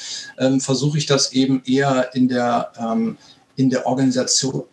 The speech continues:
also an gewisse Organisationstheorien anzubinden, weil ich, äh, ein Stück weit so,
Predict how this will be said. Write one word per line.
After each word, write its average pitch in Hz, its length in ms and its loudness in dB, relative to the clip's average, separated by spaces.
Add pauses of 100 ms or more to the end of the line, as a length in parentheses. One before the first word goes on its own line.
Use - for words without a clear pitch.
(160)
also 127 240 0
an 127 160 2
gewisse - 580 -2
Organisationstheorien 139 1300 0
anzubinden, 139 800 0
weil 123 180 0
ich, - 240 -6
äh, 127 140 2
ein 131 100 -4
Stück - 300 0
weit 131 180 2
so, 127 280 -2